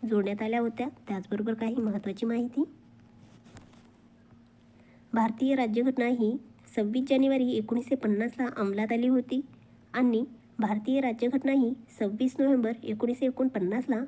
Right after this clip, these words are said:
मंजूर झाली होती. तसेच भारतीय राज्यघटना अंमलात आली होती त्यावेळी तीनशे पंच्याण्णव कलमे बावीस भाग आणि आठ अनुसूच्या होत्या.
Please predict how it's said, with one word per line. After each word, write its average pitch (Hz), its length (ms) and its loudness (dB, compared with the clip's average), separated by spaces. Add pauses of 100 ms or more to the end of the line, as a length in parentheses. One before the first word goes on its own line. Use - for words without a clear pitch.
(100)
मंजूर 208 360 -2
झाली 247 240 2
होती. 233 320 -2 (520)
तसेच 262 320 0 (480)
भारतीय 254 440 0
राज्यघटना 226 600 0 (560)
अंमलात 226 380 2
आली 240 200 0 (200)
होती 226 280 0
त्यावेळी 254 420 2 (420)
तीनशे 233 260 0
पंच्याण्णव 247 500 0
कलमे 262 380 0 (180)
बावीस 214 440 -2
भाग 254 280 0 (140)
आणि 233 320 2 (400)
आठ 254 260 0
अनुसूच्या 233 500 -2 (100)
होत्या. 226 300 -2